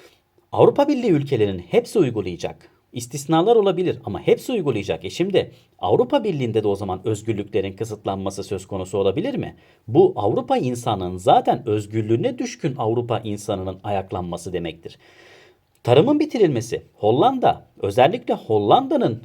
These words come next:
e, tepki vermesi gerekiyor ki Hollanda'nın zaten tarımdan başka, e, büyük bir sermayesi yok. E, tarımı yok edecek bir, e, anlaşmaya Hollanda imza atabilir mi arkadaşlar?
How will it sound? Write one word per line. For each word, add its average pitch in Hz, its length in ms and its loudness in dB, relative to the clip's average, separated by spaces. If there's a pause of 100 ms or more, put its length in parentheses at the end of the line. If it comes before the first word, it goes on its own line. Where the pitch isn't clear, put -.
(100)
e, 98 420 2
tepki 120 320 -2
vermesi 98 380 0
gerekiyor 117 360 -2
ki 262 100 -2
Hollanda'nın 208 720 4
zaten 139 580 2
tarımdan 180 580 0
başka, 151 580 0 (380)
e, 95 320 2 (880)
büyük 185 380 0
bir 220 100 4
sermayesi 120 800 0
yok. - 280 4 (280)
E, - 80 -12
tarımı 175 340 4
yok 220 220 6
edecek 190 420 0
bir, 120 320 -4
e, 98 420 2
anlaşmaya 120 580 -2
Hollanda 208 460 2
imza 104 240 2
atabilir 92 420 0
mi 269 80 -2
arkadaşlar? 123 600 -2